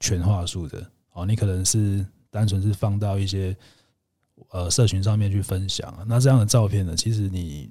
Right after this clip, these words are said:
上传原图上面也都会被F B啦、I G给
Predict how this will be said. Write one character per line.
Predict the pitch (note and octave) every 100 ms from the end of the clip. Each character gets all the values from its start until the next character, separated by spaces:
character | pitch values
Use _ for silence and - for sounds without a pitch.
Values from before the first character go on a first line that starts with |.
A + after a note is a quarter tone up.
| -
上 | - - D#3+ A2+
传 | G#2 G#2+
原 | G#2 G2+
图 | G2
上 | G2+ G#2+
面 | G#2 F2+
也 | E2
都 | G2+ G#2
会 | G#2+
被 | - G#2 F#2+ F2 - _ _ _ _ _ _ -
F | G2 G2+
B | - F#2+ F#2
啦、 | E2+
I | F#2+ G2
G | G2+ G2
给 | D#2 C#2+